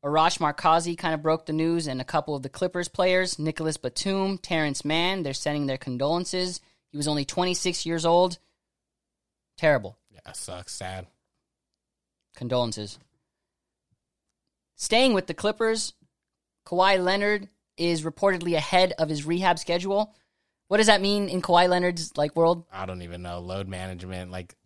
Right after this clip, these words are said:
Speaker 2: a day less than load managing? I don't know.
Speaker 1: Yeah.
Speaker 2: <laughs>
Speaker 1: Okay, moving on to the next order of business.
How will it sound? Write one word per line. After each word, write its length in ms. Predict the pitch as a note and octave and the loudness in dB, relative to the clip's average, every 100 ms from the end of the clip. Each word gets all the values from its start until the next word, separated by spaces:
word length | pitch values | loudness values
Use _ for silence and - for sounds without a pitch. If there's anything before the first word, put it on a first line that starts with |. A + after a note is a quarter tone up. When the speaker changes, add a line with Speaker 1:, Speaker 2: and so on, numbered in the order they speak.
| _ _ _ | _ _ _
Speaker 2:
a 100 | G#2 | -12
day 320 | F2+ F#2 F#2+ G2 | -8 -4 -4 -4
less 320 | F#2 F#2+ - | -4 -6 -6
than 200 | A#2 B2 | -8 -6
load 160 | B2 | -6
managing? 460 | C3 C3 C3+ C3 B2 | -6 -6 -6 -6 -4
I 100 | F#2+ | -4
don't 140 | G#2 F2 | -4 -6
know. 220 | F2 F2+ B2+ | -8 -10 -8
Speaker 1:
Yeah. 240 | A#2+ A2 | -6 -6
Speaker 2:
<laughs> 440 | C#3 E3 - F3 D3 _ _ _ - | -4 -4 -2 -4 -4 _ _ _ -4
Speaker 1:
Okay, 220 | G3+ F#3 | 2 2
moving 260 | F#3 G3 F#3+ | 2 0 0
on 120 | F#3 | 0
to 100 | F3 | 0
the 80 | F3 | 0
next 240 | F3+ F3 | 0 0
order 260 | - E3+ E3 | 0 0 0
of 160 | D3+ F#3+ | -2 0
business. 540 | G#3 A3 A3+ - | 2 2 -2 -2